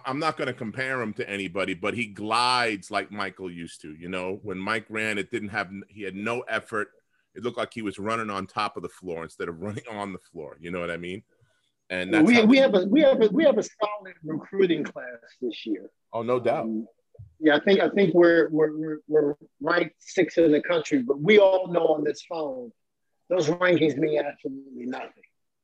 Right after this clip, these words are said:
Speaker 1: Right.
Speaker 2: Um, and, and until you get in the gym,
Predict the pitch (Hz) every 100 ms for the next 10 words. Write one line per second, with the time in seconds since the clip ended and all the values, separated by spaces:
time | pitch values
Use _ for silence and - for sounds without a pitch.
0 | _ 80 87 - 123 123 120 127 127 127
1 | _ - 139 170 156 131 165 151 143 120
2 | 151 147 147 143 135